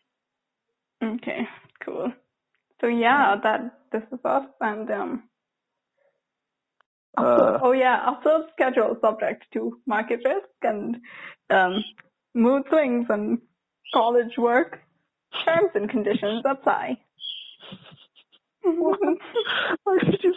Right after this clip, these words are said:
Speaker 2: say it like that?
Speaker 1: I don't know. <laughs> Should we do it faster?
Speaker 2: I don't know. It's
Speaker 1: Upload
Speaker 2: fine.
Speaker 1: schedule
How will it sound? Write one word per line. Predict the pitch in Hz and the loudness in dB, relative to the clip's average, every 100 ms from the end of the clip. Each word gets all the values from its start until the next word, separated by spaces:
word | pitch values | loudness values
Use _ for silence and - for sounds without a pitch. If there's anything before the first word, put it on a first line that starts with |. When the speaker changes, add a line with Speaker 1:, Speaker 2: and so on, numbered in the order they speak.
| - | 2
Speaker 2:
say | 147 190 | 4 4
it | |
like | 185 131 127 | 4 2 0
that? | 127 170 - - - | 0 -2 -4 -12 -8
Speaker 1:
I | 277 | -6
don't | 349 254 | -2 -2
know. | 240 277 359 | 0 2 0
<laughs> | - 392 415 - 440 - | 2 0 0 -2 -2 0
Should | 247 | 0
we | |
do | 262 294 | 2 2
it | 427 | 2
faster? | 202 233 - 254 311 - - _ _ _ 269 277 - | 2 0 0 0 0 -2 -14 _ _ _ -4 -4 -4
Speaker 2:
I | 156 185 214 | 0 2 4
don't | 160 123 120 | 2 -2 -2
know. | 135 | 0
It's | 147 151 | 2 2
Speaker 1:
Upload | - 247 | 2 4
Speaker 2:
fine. | 147 147 | 4 4
Speaker 1:
schedule | 262 247 | 4 4